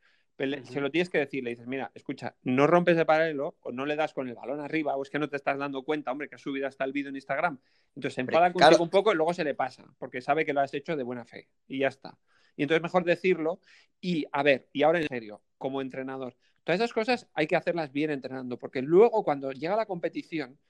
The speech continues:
Speaker 1: la competición, aunque sea online, bastantes nervios haces durante la competición, como para encima tener que empezar a cambiar cosas. O sea, todo lo que tienes que, todo lo que haces entrenando,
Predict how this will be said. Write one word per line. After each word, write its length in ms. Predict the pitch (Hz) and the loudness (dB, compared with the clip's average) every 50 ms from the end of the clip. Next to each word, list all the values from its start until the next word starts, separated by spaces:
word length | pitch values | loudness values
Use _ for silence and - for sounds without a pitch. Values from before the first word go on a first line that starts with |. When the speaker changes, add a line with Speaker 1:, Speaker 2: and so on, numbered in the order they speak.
| _ _ _ _ _ | _ _ _ _ _
Speaker 1:
la 120 | - 143 135 | -8 -8 -6
competición, 520 | - 135 131 123 135 139 - 175 185 196 - | -4 -4 -4 -4 -6 -4 -4 -2 -2 -2 -4
aunque 160 | 147 131 131 | -6 -8 -6
sea 140 | - 160 175 | -4 -4 -2
online, 420 | 175 156 151 156 143 127 123 - _ | -2 -2 0 -2 -2 -2 -6 -10 _
bastantes 680 | - 131 131 131 - 180 202 202 220 214 190 190 - | -2 -2 -2 -2 -2 -6 -6 -2 -2 -2 -2 -4 -8
nervios 840 | 165 170 143 147 151 160 170 175 175 170 151 147 147 151 - - _ _ - | -12 -12 -8 -4 -2 0 0 0 0 -2 -4 -4 -4 -6 -8 -10 _ _ -6
haces 540 | - 147 143 143 - - 135 131 - - _ - | -2 -2 -2 -2 -2 -6 -8 -8 -8 -10 _ -14
durante 440 | 135 123 127 123 127 127 127 123 127 | -8 -4 -2 -2 -2 -2 -2 -4 -2
la 100 | 120 120 | -4 -4
competición, 840 | - 120 120 120 123 - - - - - 156 170 151 123 123 156 180 _ _ _ _ _ _ _ _ - _ _ _ - | -6 -8 -16 -16 -14 -12 -12 -10 -4 0 2 4 4 2 0 -4 -10 _ _ _ _ _ _ _ _ -20 _ _ _ -2
como 220 | - 143 139 139 131 | 2 4 6 6 6
para 140 | 139 135 135 | 6 4 4
encima 440 | 123 - - 175 185 220 233 - _ _ | 0 -4 -6 -4 -2 -2 -4 -4 _ _
tener 260 | - 135 143 151 151 - | -6 -4 -4 -4 -6 -6
que 80 | 190 | -8
empezar 340 | 175 165 165 147 - 175 190 | -8 -8 -6 -4 -2 0 0
a 160 | 185 151 - _ _ | 0 -2 -4 _ _
cambiar 600 | - - 135 135 139 139 135 147 156 160 165 - _ | -12 -10 -8 -8 -8 -10 -8 -6 -4 -4 -4 -6 _
cosas. 440 | - 131 123 - - - 127 - - | -12 -12 -12 -14 -16 -20 -16 -12 -10
O 60 | 127 | -4
sea, 180 | - 139 127 127 | 0 0 0 0
todo 280 | - - 185 202 214 | 2 2 2 2 2
lo 140 | 220 208 208 | 0 -2 -2
que 120 | 214 202 | -2 -4
tienes 360 | 185 202 196 180 180 175 - - | -2 -2 -4 -4 -4 -4 -6 -8
que, 180 | - - - - - - | -12 -12 -12 -12 -8 -2
todo 160 | - 202 208 | 0 0 2
lo 100 | 220 220 | 2 2
que 80 | - 214 | 2 0
haces 260 | 165 - 160 139 - | 0 0 -2 -4 -4
entrenando, 800 | 139 135 123 - 123 127 135 160 170 160 143 127 131 151 208 - | -4 -4 -4 -4 -4 -4 -2 -2 -2 -2 -2 -2 -4 -4 -4 -6